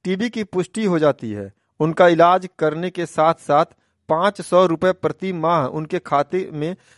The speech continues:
निश्चय पोषण योजना के तहत पोषक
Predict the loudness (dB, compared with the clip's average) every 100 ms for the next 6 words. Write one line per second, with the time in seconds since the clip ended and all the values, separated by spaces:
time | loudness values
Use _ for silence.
0 | _ 2 2 4 4 4 2 0 2 4
1 | 4 4 4 2 2 2 0 -2 2 2
2 | 4 0 -4 -20 _ 2 4 6 4